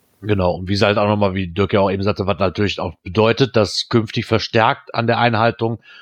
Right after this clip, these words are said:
des Regelwerks und der allgemeinen Gesetze gemessen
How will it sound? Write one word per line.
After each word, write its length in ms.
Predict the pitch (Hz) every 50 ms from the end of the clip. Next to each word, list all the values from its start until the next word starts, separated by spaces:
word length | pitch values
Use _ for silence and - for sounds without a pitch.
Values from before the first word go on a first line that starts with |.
| - - _ _ _ _ _
des 200 | - 104 101 -
Regelwerks 600 | 123 123 110 113 123 107 110 123 123 123 - -
und 120 | 107 95
der 100 | - 90
allgemeinen 440 | 95 104 110 110 107 107 107 110 104
Gesetze 360 | 98 101 92 107 101 - - 107
gemessen 640 | 104 104 110 127 120 - - 110 98 85 73 67